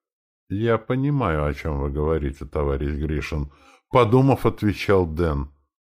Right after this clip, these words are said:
"Действительно, то, что случилось в наших отношениях в середине шестидесятых годов,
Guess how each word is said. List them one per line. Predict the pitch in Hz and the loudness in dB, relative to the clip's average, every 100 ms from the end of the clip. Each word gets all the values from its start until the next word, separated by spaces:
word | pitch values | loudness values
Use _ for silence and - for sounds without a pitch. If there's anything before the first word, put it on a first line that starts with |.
| - | -10
"Действительно, | 107 123 - 120 110 104 | -8 -4 -2 0 0 -2
то, | 98 113 | 2 0
что | - 104 | 0 -2
случилось | - 107 - 98 80 | -2 -2 0 -2 -2
в | 104 | -2
наших | 92 92 76 | -4 -4 -10
отношениях | - 92 - 90 80 78 | -6 -6 -4 -4 -4 -4
в | |
середине | - 85 85 85 82 | -6 -4 -4 -4 -4
шестидесятых | - - - 87 82 - 90 80 76 | -6 -10 -8 -8 -8 -4 -4 -4 -4
годов, | 101 139 | -2 -2